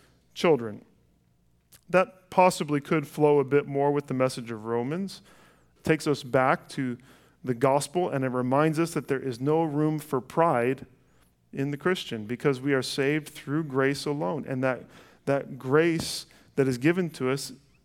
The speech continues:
even gives us the faith to trust in Jesus. The reality that faith is a gift keeps us humble.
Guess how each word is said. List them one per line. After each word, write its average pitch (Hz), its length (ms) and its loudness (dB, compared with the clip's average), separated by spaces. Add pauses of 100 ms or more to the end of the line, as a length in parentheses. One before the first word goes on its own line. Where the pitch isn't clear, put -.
(380)
even 175 300 2
gives 160 220 4
us 156 140 -4
the 156 120 -2
faith 170 440 -2
to 180 120 -2
trust 190 400 0
in 113 160 -6
Jesus. 104 720 -16 (880)
The 135 80 -2
reality 156 460 4
that 131 180 -4
faith 170 400 0
is 123 140 -4
a 120 60 -4
gift 151 420 -4
keeps - 320 -10
us 147 260 -4 (460)
humble. 143 500 -6